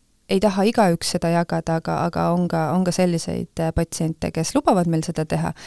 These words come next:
ja need ongi need lood, mida me jutustame ja, ja tänu sellele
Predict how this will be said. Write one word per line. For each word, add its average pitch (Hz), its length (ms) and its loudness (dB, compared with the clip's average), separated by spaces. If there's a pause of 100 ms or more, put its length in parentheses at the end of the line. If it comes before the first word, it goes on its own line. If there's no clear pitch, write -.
(240)
ja 185 100 4
need 185 100 4
ongi 190 320 4
need 160 140 0
lood, 185 260 6
mida 160 240 -2
me 180 80 2
jutustame 170 680 -2 (580)
ja, 170 240 -4 (240)
ja 170 160 -2
tänu 175 240 2
sellele 170 540 4